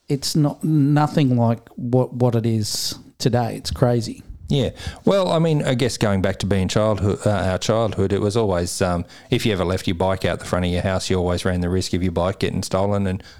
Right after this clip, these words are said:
Speaker 2: I remember I went, um, when I was a, um, a volunteer lifeguard, I rode my bike down to the, um, to the surf club one time, and, uh, when I came out five hours later after being on patrol, the bike had gone, and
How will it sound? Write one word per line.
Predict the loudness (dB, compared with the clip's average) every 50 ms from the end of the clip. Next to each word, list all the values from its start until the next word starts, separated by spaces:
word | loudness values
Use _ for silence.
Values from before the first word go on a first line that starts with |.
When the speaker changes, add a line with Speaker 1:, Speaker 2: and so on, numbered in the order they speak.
| -10 -4
Speaker 2:
I | -2 -2 0
remember | 0 -2 -2 -2 -2 -2 -2
I | -2 -2
went, | -2 -2 -2 -4 -4 -8 -8 -6 -4
um, | -4 -2 -4 -4 -8 -10 -14 -20 _ _ _ _ _ _ _ _ _ _ -4
when | -2 0 0
I | 0 0 0
was | 0 0 -2 -2 -2
a, | -2 -2 -2 -2 -2 -4 -4 -6 -6 -6 -4 -4 -4
um, | -2 -2 -2 -4 -4 -4 -6 -6 -6 -6 -4
a | -4 -4
volunteer | -2 0 -2 0 -2 -4 -4 -4 -2 -2 -2
lifeguard, | 0 -2 -2 -4 -4 -6 -4 -4 -4 -4 -8 -12 -18 -20 -20 -20 _ _ -6
I | -4
rode | -2 -2 -2 -2 -4
my | -6 -6
bike | -4 -4 -4 -4 -4 -4
down | -4 -2 -2 -2 -4 -4
to | -4 -4 -4
the, | -4 -4 -4 -4 -2 -4
um, | -4 -4 -6 -10 -16 _ _ _ -8
to | -4 -4
the | -2 -2 -2 -2 -4 -6 -8 -8
surf | -6 -2 -2 -2 -2 -2 -4
club | -4 -2 -2
one | -2 -2 -2 -2
time, | -2 -2 0 0 0 -2 -2
and, | -2 -2 -2 -2
uh, | -2 -2 -2 -2
when | -2 -2 -2
I | -4
came | -2 -2 -2 -2 -2 -2
out | -2 -4 -4 -4
five | -2 -2 -2 0 0
hours | 0 0 -2 -2 -2
later | -2 -2 0 0 0 -2
after | -2 -4 -4 -4 -4
being | -4 -2 -2
on | -4 -4 -2
patrol, | -4 -4 -4 -2 -2 -2 -2 0
the | -2 -2
bike | 0 0 -2 -2 -4
had | -4 -2
gone, | -2 0 0 2 0
and | 0 0 -2 -4